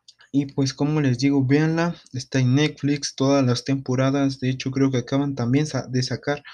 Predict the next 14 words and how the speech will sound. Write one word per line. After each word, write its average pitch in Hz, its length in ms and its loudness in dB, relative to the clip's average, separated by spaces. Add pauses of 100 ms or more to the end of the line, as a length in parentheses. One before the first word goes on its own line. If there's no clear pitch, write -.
(300)
una 147 200 2
nueva 131 280 6
temporada, 143 680 0 (600)
este, 117 880 -2 (120)
en 127 220 0
Netflix, 151 640 -2 (180)
creo 131 200 -4
que 143 100 0
es 135 80 2
la 131 120 2
octava, 139 440 -2
como 165 220 -2
les 151 140 0
digo, 160 300 0